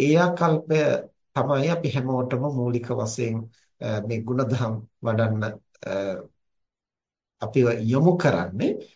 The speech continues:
නමුත් අපි නිතරම සිහිපත් කළා, ඒ ආත්ම මූලික සංකල්පයෙන් අපි මේවට යොමු වුණාට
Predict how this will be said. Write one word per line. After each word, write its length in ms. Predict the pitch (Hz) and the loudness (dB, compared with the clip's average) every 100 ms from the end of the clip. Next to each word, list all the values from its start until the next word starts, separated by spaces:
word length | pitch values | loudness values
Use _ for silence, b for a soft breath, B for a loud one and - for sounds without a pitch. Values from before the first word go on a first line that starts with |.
| B B _ | B B _
නමුත් 240 | 147 156 160 | 2 4 4
අපි 160 | 139 135 | 2 2
නිතරම 360 | 127 165 170 208 | 2 2 2 2
සිහිපත් 480 | - 131 127 120 - | 2 0 2 -2 -2
කළා, 280 | 117 143 196 | -4 0 2
ඒ 120 | 147 | 2
ආත්ම 280 | 117 127 - | 2 2 0
මූලික 320 | 156 156 156 156 | -2 -2 -2 -2
සංකල්පයෙන් 720 | 143 127 127 - 143 139 143 139 | -4 -4 -4 -2 -4 -2 -2 -2
අපි 180 | 120 127 | -4 -4
මේවට 340 | 123 123 123 113 | -2 0 0 -2
යොමු 280 | 98 113 151 | -2 -2 0
වුණාට 500 | 220 220 104 90 | 2 2 0 -2